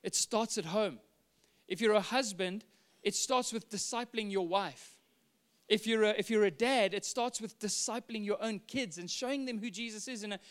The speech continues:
in a real and an authentic way. And this is an area that I, uh, have fallen short in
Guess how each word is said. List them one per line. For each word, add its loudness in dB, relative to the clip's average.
in 4
a 8
real 4
and 2
an 0
authentic -4
way. 0
And -2
this -4
is -6
an -6
area 0
that -4
I, 0
uh, 2
have 0
fallen -2
short -2
in -12